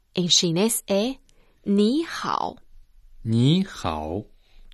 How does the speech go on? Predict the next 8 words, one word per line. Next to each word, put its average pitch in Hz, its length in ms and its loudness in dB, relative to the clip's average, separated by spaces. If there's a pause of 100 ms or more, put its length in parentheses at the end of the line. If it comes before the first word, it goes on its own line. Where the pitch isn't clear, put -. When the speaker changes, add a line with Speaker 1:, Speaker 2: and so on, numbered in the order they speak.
(160)
Speaker 1:
Como 381 240 2
você 285 280 2
se 277 200 2
chama 269 540 0
em 175 120 -2
chinês 180 580 0 (300)
é 220 280 0 (540)
ni 175 400 2